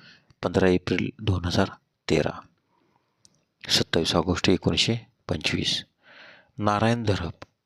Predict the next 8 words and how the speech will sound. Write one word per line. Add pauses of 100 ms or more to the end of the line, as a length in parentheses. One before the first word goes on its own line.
(140)
रहस्य
कथाकार (520)
यांचा
जन्म, (1300)
तर
त्यांचा
मृत्यू (500)
अठरा